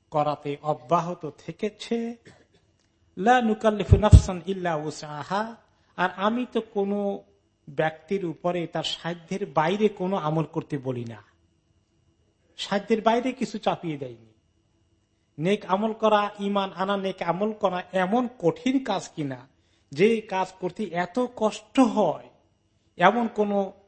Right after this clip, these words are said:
কষ্টের দায়িত্ব আল্লাহ তাআলা আমাদের উপরে চাপিয়ে দেন নাই। আমরা যারা আমলে দুর্বল আছি, আমরা মনে করি যে এত নেক আমল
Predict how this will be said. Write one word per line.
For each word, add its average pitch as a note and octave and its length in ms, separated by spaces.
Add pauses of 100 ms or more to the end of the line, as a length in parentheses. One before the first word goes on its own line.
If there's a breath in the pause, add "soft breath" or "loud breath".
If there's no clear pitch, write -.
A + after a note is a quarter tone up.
(200)
কষ্টের G#3 520
দায়িত্ব D#3+ 540
আল্লাহ D#3 280
তাআলা C#3+ 280
আমাদের C#3+ 340
উপরে D3 220
চাপিয়ে E3 500 (440)
দেন B2 260
নাই। A#2 200 (540)
আমরা F#3 240
যারা E3+ 240
আমলে E3+ 340
দুর্বল E3 480
আছি, C3 260
আমরা D3+ 200
মনে D#3+ 260
করি C#3+ 440 (540)
যে E3 160
এত E3+ 300
নেক F#3 340
আমল E3+ 180